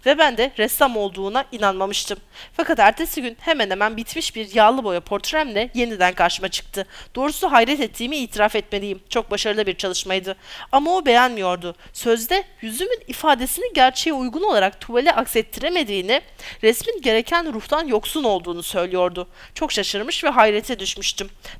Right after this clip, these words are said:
Daha o gün onun biraz tuhaf biri olduğunu anlamıştım. Ama bu garipliğinin daha ziyade sanatkarlara has duygusallığa bağlamıştım.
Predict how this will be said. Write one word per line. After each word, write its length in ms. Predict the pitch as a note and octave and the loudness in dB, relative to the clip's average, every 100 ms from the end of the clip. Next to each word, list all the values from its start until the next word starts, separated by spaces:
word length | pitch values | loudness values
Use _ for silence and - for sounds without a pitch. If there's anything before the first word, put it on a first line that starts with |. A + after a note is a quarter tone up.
| - | -2
Daha 140 | F3+ | 0
o 200 | G3+ - | 2 0
gün 200 | - G3 - | -2 -6 -6
onun 220 | B3 C#4+ | -6 -2
biraz 260 | G3+ F3 - | 0 -2 0
tuhaf 320 | B3+ D4 - | 2 2 2
biri 100 | G3+ | -2
olduğunu 320 | G3 G3+ D#4 | -2 -4 0
anlamıştım. 560 | D4+ A#3+ A3+ - - F#3+ - - - | 0 0 -2 -2 -4 -8 -12 -18 -6
Ama 180 | B3+ B3+ | -4 -2
bu 120 | D4 | 2
garipliğinin 600 | B3+ A3+ - G#3 G#3+ B3 | 2 2 -4 -4 -4 0
daha 220 | C#4+ E4+ | 6 6
ziyade 460 | D4+ A3 G3+ G3 - | 6 2 4 0 -4
sanatkarlara 840 | - D4+ D#4 - D#4 D4+ D#4 F4 | -4 0 0 0 0 2 0 2
has 220 | A3+ - | 0 -2
duygusallığa 840 | B3 A#3+ - C4+ A#3 A3+ A3 G3+ | -10 -10 0 4 4 6 4 6
bağlamıştım. 600 | F#3+ F#3 F#3 G3 - - | 8 8 6 0 -4 -4